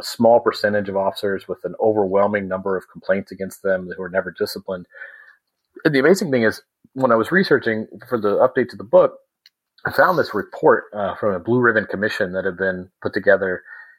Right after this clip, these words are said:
in the nineteen seventies after, uh, the police, uh, killed a black motorist after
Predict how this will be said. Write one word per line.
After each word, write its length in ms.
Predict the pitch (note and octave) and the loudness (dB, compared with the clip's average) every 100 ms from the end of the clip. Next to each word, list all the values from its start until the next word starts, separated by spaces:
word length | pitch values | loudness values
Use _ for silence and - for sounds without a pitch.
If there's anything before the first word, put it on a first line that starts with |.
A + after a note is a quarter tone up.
| _ | _
in 240 | G#2 F#2+ | -2 0
the 60 | F#2 | 0
nineteen 340 | G#2+ G#2+ F#2+ | 0 0 -8
seventies 680 | - - A#2 A2+ F#2 D#2+ - | -10 2 2 2 -2 -8 -8
after, 300 | - - - F#2 F#2 | -6 -6 -4 -6 -6
uh, 160 | F#2+ F2+ | -6 -8
the 240 | F#2+ F#2 - - _ _ G2+ - | -6 -6 -8 -12 _ _ -20 -6
police, 300 | A2 G2 - - | -4 -4 -8 -10
uh, 200 | F2+ F2 - _ _ - | -8 -10 -14 _ _ 0
killed 280 | A2 G#2 F2+ | 4 4 2
a 120 | E2+ | -2
black 280 | F#2+ F#2 - | 0 -2 -2
motorist 460 | F#2 F#2 F2 F2 - | -6 -4 -6 -8 -12
after 280 | - F2+ | -12 -14